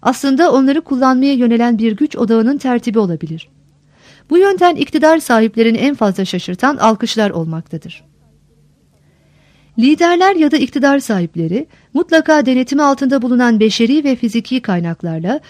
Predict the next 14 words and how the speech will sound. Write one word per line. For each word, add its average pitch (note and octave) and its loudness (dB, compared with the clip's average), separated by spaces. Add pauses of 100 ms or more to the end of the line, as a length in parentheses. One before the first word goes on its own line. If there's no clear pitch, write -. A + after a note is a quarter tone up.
(140)
otoritesini B3 -2
tesis B3 -2
etmeye A#3+ -2
çalışacaktır. E3 -8 (800)
Kuşkusuz F#4 -2
buna E4+ 0
itiraz D#4+ 0
etmek C#4+ -4
akıllılık A#3 -4
olmaz. E3+ -4 (440)
Ancak A3 0
söz D#4+ -2
konusu G#3+ -2
olan E3+ -6